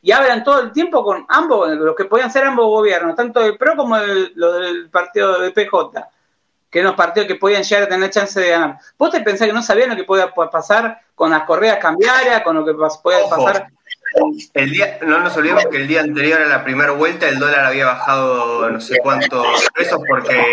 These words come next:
Speaker 2: habían circulado una encuesta que daba un resultado que fue totalmente distinto al que terminó pasando en la paso.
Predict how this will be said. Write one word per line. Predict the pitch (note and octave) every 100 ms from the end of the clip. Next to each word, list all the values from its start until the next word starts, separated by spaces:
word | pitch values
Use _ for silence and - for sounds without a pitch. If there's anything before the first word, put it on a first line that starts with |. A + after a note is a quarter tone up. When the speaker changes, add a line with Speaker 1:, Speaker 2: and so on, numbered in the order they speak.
| A#2
Speaker 2:
habían | B2 C#3 C3
circulado | C3 B2 B2 C3 C#3+
una | C3+
encuesta | B2+ B2 - C#3 - B2 A2+ A2 A2 A2 A2+ - A2+ - - - - - - _ _ _ -
que | C3
daba | C3+ C#3
un | C3+
resultado | C3+ C3+ B2+ D#3+ E3 D#3 D3
que | C3+ A#2+ A#2+ A#2 A2+
fue | C3+ C3
totalmente | B2+ B2+ C#3 C#3+ C#3 C3
distinto | C3 D3 D3+
al | C3
que | C3
terminó | C3 B2+ B2+
pasando | - B2+ B2+ B2+ A#2+ A#2 A#2 A2
en | A2+ A2+
la | -
paso. | - - -